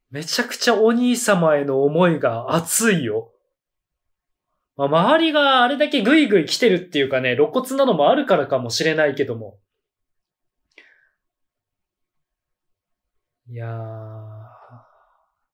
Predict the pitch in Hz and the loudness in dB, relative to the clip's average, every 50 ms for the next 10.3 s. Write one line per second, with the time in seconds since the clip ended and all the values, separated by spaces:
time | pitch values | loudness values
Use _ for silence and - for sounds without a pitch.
0 | _ _ _ _ _ _ _ - - - 131 123 123 - _ _ - 127 117 - | _ _ _ _ _ _ _ -14 -12 -10 -10 -12 -12 -16 _ _ -18 -18 -18 -18
1 | - - - 143 - 147 147 151 - 170 175 175 165 156 139 139 135 135 139 139 | -20 -20 -16 -12 -10 -10 -12 -10 -8 -4 -2 0 0 -2 -4 -6 -10 -12 -12 -12
2 | 135 139 143 135 - - 151 139 143 135 - 147 139 - - 131 131 123 123 127 | -10 -10 -10 -10 -10 -10 -10 -10 -10 -8 -6 -6 -6 -6 -8 -10 -10 -10 -12 -14
3 | 123 _ _ _ _ _ _ _ _ _ _ _ _ _ _ _ _ _ _ _ | -18 _ _ _ _ _ _ _ _ _ _ _ _ _ _ _ _ _ _ _
4 | _ _ _ _ _ _ _ _ _ _ _ _ _ _ _ _ _ _ _ _ | _ _ _ _ _ _ _ _ _ _ _ _ _ _ _ _ _ _ _ _
5 | _ _ _ _ _ _ _ _ _ _ 131 127 127 123 - 151 170 - - - | _ _ _ _ _ _ _ _ _ _ -16 -12 -10 -8 -6 -4 -2 -2 -2 -2
6 | - - 381 370 370 330 339 - - - _ - 185 175 165 156 151 143 - - | -2 -2 -2 0 0 0 0 -2 -8 -16 _ 0 0 2 2 0 -2 -2 -4 -4
7 | 175 165 233 269 285 285 277 262 220 185 175 170 170 - - 143 143 147 151 170 | -2 0 0 0 2 0 0 0 0 -2 -2 -2 -2 -4 -4 -4 -2 0 0 0
8 | 190 190 - 320 320 370 370 370 339 233 185 170 - - 202 196 247 277 320 330 | 0 0 -2 -2 0 0 0 0 -2 -2 -2 -2 -2 -2 -2 -2 0 0 0 0
9 | 311 294 285 214 196 175 160 151 151 143 - 151 147 151 156 156 151 - - 170 | 0 0 0 0 0 0 0 0 0 -2 0 0 2 2 2 2 0 -2 -4 -2
10 | 151 139 131 123 120 120 | -2 -2 -4 -6 -8 -12